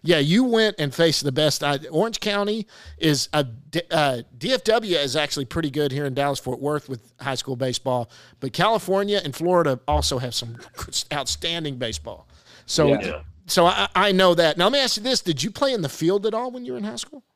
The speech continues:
Speaker 2: I did. So it started off my freshman year. I played shortstop. Um,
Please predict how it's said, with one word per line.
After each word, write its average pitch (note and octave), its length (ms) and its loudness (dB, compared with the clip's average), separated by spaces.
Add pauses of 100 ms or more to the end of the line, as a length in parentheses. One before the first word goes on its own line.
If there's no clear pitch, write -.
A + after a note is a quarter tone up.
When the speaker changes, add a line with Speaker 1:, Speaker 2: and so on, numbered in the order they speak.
(920)
Speaker 2:
I B2+ 100 4
did. B2+ 440 4
So A#2 160 2
it A2+ 140 0
started D#3 340 6
off D3+ 160 6 (160)
my B2 200 -6
freshman C#3 360 0
year. C3 240 -2
I A2+ 80 0
played A#2 340 -6
shortstop. B2+ 600 0 (560)
Um, F#2 640 -6